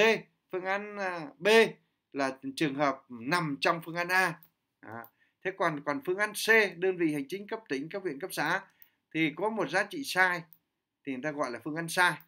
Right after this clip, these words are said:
Trong một phương án có nhiều giá trị, có ít nhất một giá trị sai thì nó gọi là phương án sai. Vì vậy, chúng ta học theo phương pháp tư duy, à, chúng ta hiểu nội dung. Hiểu nội dung ở đây là gì?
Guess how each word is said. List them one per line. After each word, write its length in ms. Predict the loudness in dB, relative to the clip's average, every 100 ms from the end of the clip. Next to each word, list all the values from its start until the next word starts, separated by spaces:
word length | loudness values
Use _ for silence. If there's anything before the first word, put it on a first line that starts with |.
| _ _ _ _ -2
Trong 220 | -2 0
một 100 | -4 -2
phương 140 | 2
án 240 | 2 2
có 80 | -2
nhiều 280 | 0 2 4
giá 120 | 4
trị, 340 | 2 0 -4 -8
có 220 | -4 -4 -2
ít 160 | -6 -2
nhất 220 | 0 -2
một 180 | -4 -6
giá 120 | -4
trị 260 | -4 -6 -8 -12 _ _ _ _
sai 360 | 0 4 4 2 -10 _ -12
thì 160 | -10
nó 140 | -8 -6
gọi 180 | -6 -6
là 80 | -8
phương 100 | -6
án 120 | -2
sai. 220 | 2 2 0 _ _ _ _ _ -4
Vì 120 | 4
vậy, 300 | 6 4 0 _ _ _
chúng 180 | -10 -2
ta 180 | 0 -2 -4
học 220 | -2 -2 -2
theo 140 | -8 -6
phương 160 | -4
pháp 140 | -4 -4
tư 120 | -2
duy, 280 | 4 4 2 -6 _ _ _ _ _ -8
à, 260 | -6 -6 -6
chúng 140 | -2
ta 100 | -2
hiểu 260 | -2 -4 -2
nội 200 | -2 2
dung. 260 | 2 2 -8 _ _ _ _ -4
Hiểu 160 | -2
nội 200 | 0 -2
dung 220 | 0 0 0
ở 60 |
đây 180 | 0 2
là 120 | 2
gì? 340 | 6 6 4